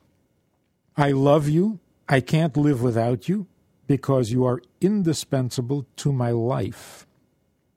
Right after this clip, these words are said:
But I hate you, or I don't like you, because you diminish my existence. So I've got a problem here." What is the solution? The solution is,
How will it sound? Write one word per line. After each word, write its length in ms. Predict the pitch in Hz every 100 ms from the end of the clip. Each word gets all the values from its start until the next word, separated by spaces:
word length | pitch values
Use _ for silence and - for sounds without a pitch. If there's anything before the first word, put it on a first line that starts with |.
| _ _ -
But 320 | 98 151 -
I 140 | 185 185
hate 300 | 147 127 -
you, 200 | 143 165 _ _ _ -
or 200 | 110 107
I 80 | 107
don't 220 | 123 180
like 300 | 147 127 151
you, 160 | 175 - _ _ _ _ _ -
because 380 | 143 147 147 123
you 100 | 143
diminish 520 | 143 123 113 120 -
my 160 | 127 151
existence. 960 | 156 175 208 - - 87 - - - _ _ _ _
So 200 | - 151
I've 140 | 160
got 180 | 190 196
a 40 |
problem 560 | - - 160 110 92 92
here." 280 | 95 - - _ _ _ _ _ _ _ _ _ _ _ _ _ _ _ _ _ _ _ _ _ _ _ -
What 180 | 113 139
is 140 | 110
the 80 | 107
solution? 500 | - 87 107 - 123 _ _ _ _ _ _ _ _ _ _ _ _ _ _ _
The 100 | -
solution 500 | - 151 190 185 160 110
is, 300 | 92 117